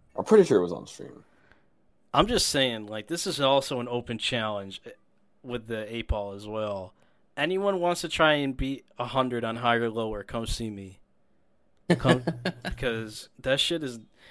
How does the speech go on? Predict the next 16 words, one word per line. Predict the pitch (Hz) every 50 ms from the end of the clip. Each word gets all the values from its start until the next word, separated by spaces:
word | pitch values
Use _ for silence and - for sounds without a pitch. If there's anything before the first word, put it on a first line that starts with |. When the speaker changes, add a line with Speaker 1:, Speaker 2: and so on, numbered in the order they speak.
| - - -
Speaker 2:
it | - 151 -
takes, | - 247 269 226
honestly, | 185 160 160 180 190 - - 165 139 -
it's | 151 156 -
honestly, | 160 165 208 247 - - - 151
you | 143 156 190
can | - - 247 233 185
grind | 135 - - 117 123 123 123 123 123 120 120
to | - 120
the | 110 107
point | - - - 123 117 117 117
where | 110 110
you | 107 104
can | - - 98
do | 92 101 98 92 90
it. | 78 -